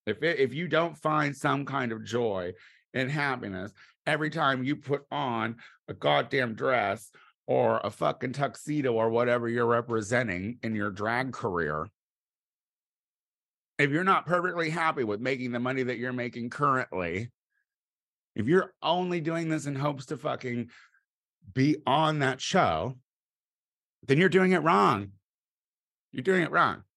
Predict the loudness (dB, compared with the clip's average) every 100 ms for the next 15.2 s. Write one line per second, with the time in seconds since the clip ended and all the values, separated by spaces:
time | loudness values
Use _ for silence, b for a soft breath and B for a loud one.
0 | _ -8 -4 -4 -2 -2 -4 _ _ _
1 | _ _ _ _ _ _ _ _ 0 0
2 | -4 _ 0 2 4 2 0 -2 -4 -4
3 | -6 -6 -4 -4 0 0 -2 -4 -20 _
4 | _ _ _ _ _ _ _ _ _ _
5 | _ _ _ _ _ _ _ _ _ _
6 | 0 4 4 2 _ _ _ _ _ _
7 | _ _ _ _ _ _ 4 4 6 6
8 | 6 0 _ _ _ _ _ _ _ 0
9 | 0 2 4 4 2 -4 -4 -2 0 0
10 | -2 -4 -6 -4 -6 -4 -6 -8 -8 -6
11 | -6 -4 -6 -6 -10 -10 -12 _ _ _
12 | _ _ _ _ _ _ _ _ _ _
13 | _ _ 0 2 2 -2 -6 -12 B B
14 | B -2 0 0 2 0 0 -4 -4 -4
15 | -4 -6